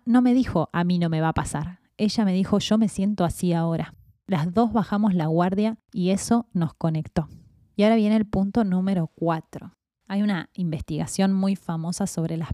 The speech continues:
personas en transición. ¿Qué quiere decir transición? Transición quiere decir personas que están viajando, que se están mudando, que cambian de colegio, que cambian de trabajo.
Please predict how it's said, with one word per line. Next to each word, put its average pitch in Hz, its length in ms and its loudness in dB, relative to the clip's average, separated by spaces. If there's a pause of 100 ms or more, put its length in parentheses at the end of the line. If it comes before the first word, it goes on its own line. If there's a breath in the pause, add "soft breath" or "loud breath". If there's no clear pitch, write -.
(100)
personas 240 680 0
en 165 160 0
transición. 156 840 -4 (180)
¿Qué 269 140 -4
quiere 254 180 0
decir 175 280 0
transición? 156 520 -4
Transición 185 560 -2
quiere 240 200 0
decir 226 380 0 (240)
personas 226 400 0
que - 80 -4
están 196 220 -2
viajando, 185 600 0
que 160 100 -10
se - 100 -10
están 175 320 -2
mudando, 175 640 -4
que 165 120 -2
cambian 175 360 2
de 156 80 -2
colegio, 160 480 -2
que 156 140 -4
cambian 165 320 -2
de 147 100 -4
trabajo. 156 640 -4